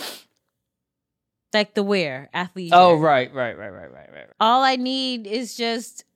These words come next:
Speaker 1: you know,
Speaker 2: A
Speaker 1: a
Speaker 2: shot?
Speaker 1: Yeah. So, Dwayne "The Rock"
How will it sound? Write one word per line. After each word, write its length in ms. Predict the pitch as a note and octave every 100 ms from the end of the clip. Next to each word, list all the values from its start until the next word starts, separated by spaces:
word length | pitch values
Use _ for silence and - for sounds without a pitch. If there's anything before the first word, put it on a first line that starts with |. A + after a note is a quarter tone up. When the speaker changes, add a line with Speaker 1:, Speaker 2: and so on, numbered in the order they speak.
| _
Speaker 1:
you 200 | A3 A#3
know, 460 | G#3+ G3 G3 G#3 G#3 _ _ _ _ -
Speaker 2:
A 40 |
Speaker 1:
a 20 |
Speaker 2:
shot? 420 | A#2 D#3 D3+ - _ _ -
Speaker 1:
Yeah. 520 | B3+ D#4+ D4 E3+ D3 - _ -
So, 640 | - C#4 B3+ B3 B3 A#3+ _ _ _ _ _ G3
Dwayne 800 | C#4 B3 B3 B3+ C4+ D4+ D#4 E4+ D#4+ A3+ F#3 G3+
"The 200 | A#3+ A3+
Rock" 320 | A#3 A#3